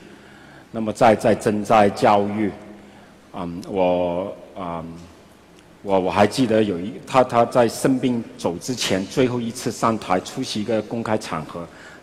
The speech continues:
还带着氧气出席。他说，他是因为捐赠了一个学校的，的一个场合，他就说：“如果人，人的财富可以转换成一个人的智慧，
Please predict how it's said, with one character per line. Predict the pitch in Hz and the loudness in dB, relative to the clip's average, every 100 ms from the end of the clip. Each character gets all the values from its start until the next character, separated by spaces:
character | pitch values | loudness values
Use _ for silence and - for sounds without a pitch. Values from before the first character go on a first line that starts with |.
| - | -10
还 | - 104 | 2 2
带 | - 131 | 6 6
着 | 110 | 6
氧 | 101 78 | 2 -2
气 | 76 101 | -4 -8
出 | - 107 | -8 -8
席。 | 98 | -8
他 | 98 107 | -6 -6
说， | - 120 - - | -6 -12 -12 -6
他 | - | 2
是 | 120 135 127 170 | 2 2 -2 -4
因 | 147 127 | -4 -4
为 | 113 | -2
捐 | - 120 | 0 0
赠 | 110 113 | 0 -2
了 | |
一 | 101 104 | -4 -4
个 | 107 | -4
学 | 98 90 | -4 -6
校 | 87 101 - - - - - | -2 -4 -4 -18 -20 -20 -12
的， | 104 95 90 | -8 -6 -4
的 | 107 | -4
一 | 104 | -2
个 | |
场 | 107 - 76 | -4 -6 -10
合， | 73 85 | -10 -10
他 | - 113 | -2 -2
就 | 110 | -2
说 | 101 104 92 - - - - - - - | -4 -4 -4 -8 -20 -20 -20 -20 -20 -14
：“如 | - 196 | 0 4
果 | 262 190 | 6 8
人， | 135 123 - - | 8 6 4 4
人 | 127 185 | 6 6
的 | 226 | 4
财 | - 120 139 | 4 6 6
富 | - 151 - - - - | 4 0 -2 -12 -16 -4
可 | - 202 | 4 8
以 | 262 190 | 8 6
转 | - 120 101 | 6 2 4
换 | 113 160 | 6 6
成 | 139 110 104 135 - - - | 4 0 0 -2 -8 -18 -10
一 | 160 | 0
个 | 156 | 2
人 | 135 113 120 | 4 2 2
的 | 131 | 0
智 | - 135 127 | -2 -6 -6
慧， | - 123 | 0 0